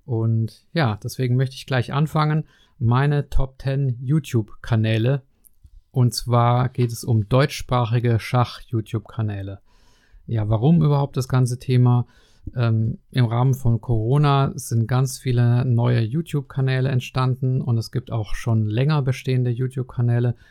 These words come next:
und da wollte ich einfach mal ein bisschen Ordnung schaffen und einen Überblick schaffen und euch auf diese tollen Kanäle aufmerksam machen, die es da so gibt. Ähm, ja, ich fange mal an mit dem,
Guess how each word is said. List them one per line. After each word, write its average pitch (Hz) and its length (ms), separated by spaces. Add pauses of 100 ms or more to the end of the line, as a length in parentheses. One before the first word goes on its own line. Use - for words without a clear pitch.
(140)
und 117 100
da 110 120
wollte 117 220
ich - 100
einfach 117 300
mal 113 180
ein 110 60
bisschen 113 320
Ordnung 139 400
schaffen 135 420
und 120 140
einen 120 160
Überblick 135 500
schaffen 127 540 (520)
und 117 380
euch 120 240
auf 120 220
diese 110 540 (200)
tollen 131 320
Kanäle 120 400
aufmerksam 113 540
machen, 110 340 (380)
die 117 60
es - 120
da 107 160
so 101 140
gibt. - 340 (640)
Ähm, 107 480 (240)
ja, 101 300 (100)
ich 127 240
fange 139 260
mal 131 180
an 143 260
mit 135 240
dem, 123 500